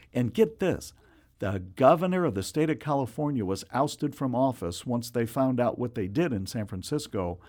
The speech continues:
All the high officials in Frisco had their heads roll as well. So in Los Angeles in nineteen twenty-four, while this is happening, they have to think, "Now, wait a minute here.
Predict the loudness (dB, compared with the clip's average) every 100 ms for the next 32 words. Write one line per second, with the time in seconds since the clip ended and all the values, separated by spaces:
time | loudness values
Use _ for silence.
0 | -20 -20 -16 2 6 6 4 0 0 0
1 | 0 0 0 -2 -2 -4 -4 -4 -4 -2
2 | 0 2 0 0 0 0 0 -2 -2 -2
3 | 0 0 -2 -2 0 0 -2 -10 -20 -20
4 | -20 -20 -2 4 6 6 4 2 2 2
5 | 2 2 2 0 0 0 0 -2 -6 -4
6 | -4 -4 2 4 4 4 0 0 0 0
7 | -2 -2 -2 -2 -6 -4 -6 -8 -20 -20
8 | -20 2 6 6 4 -2 0 -2 0 0
9 | 0 0 0 0 0 0 -2 -6 -4 -4
10 | -2 -4